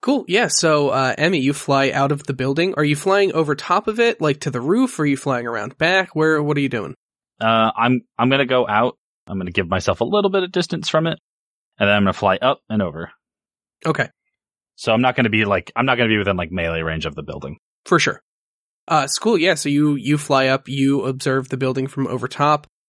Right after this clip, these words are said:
Speaker 1: It seems as though there are three floors total to the building, so there's potentially one more that you haven't seen yet from
Speaker 2: Hmm.
Speaker 1: inside.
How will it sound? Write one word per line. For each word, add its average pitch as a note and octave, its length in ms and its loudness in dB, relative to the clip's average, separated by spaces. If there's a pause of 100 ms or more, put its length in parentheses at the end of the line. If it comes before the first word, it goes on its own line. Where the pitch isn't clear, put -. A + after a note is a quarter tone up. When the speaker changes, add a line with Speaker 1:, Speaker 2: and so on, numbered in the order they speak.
(440)
Speaker 1:
It D3+ 220 0
seems F#3+ 360 0
as F3+ 140 0
though D#3+ 220 2
there C#3+ 320 2
are C3 420 0 (560)
three D3 300 2
floors D3 480 0
total C#3 400 0
to F3+ 140 -2
the E3+ 100 -2
building, F#3 380 2
so D3+ 180 -2
there's B2+ 240 -2 (180)
potentially C#3 580 -2
one C3 320 -2
more C3 340 0
that C#3 180 -4
you B2 540 -4
haven't A#2+ 400 -4
seen B2+ 340 -2
yet E3+ 200 2 (240)
from C3 360 0 (180)
Speaker 2:
Hmm. E2 80 -8
Speaker 1:
inside. G3 540 -2